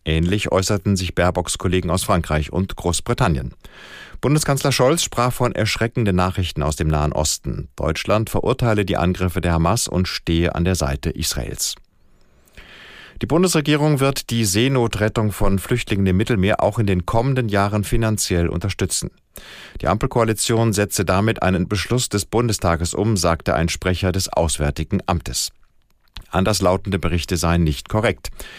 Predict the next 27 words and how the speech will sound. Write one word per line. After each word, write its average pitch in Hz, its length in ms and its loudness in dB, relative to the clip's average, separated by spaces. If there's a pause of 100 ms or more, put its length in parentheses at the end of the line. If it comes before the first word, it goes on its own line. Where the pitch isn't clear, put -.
(300)
Die 107 80 2
Haushaltsmittel 147 600 2
für 147 140 0
die 131 80 2
Seenotrettung 127 720 0
tauchten 120 480 0
lediglich 113 600 0
wegen 104 220 -2
eines 92 300 0
technischen 101 460 0
Versehens 90 520 2
im 80 160 -2
aktuellen 98 540 2
Haushaltsentwurf 85 920 0
nicht 90 320 -2
auf. - 300 -6 (580)
Es 80 120 -4
sei 76 140 -2
schon 73 200 -4
seit - 240 -4
einigen 107 320 2
Wochen 101 240 0
geplant, 90 500 2
diesen 101 220 0
Fehler 76 300 0
zu 87 120 -2
korrigieren. 95 600 -2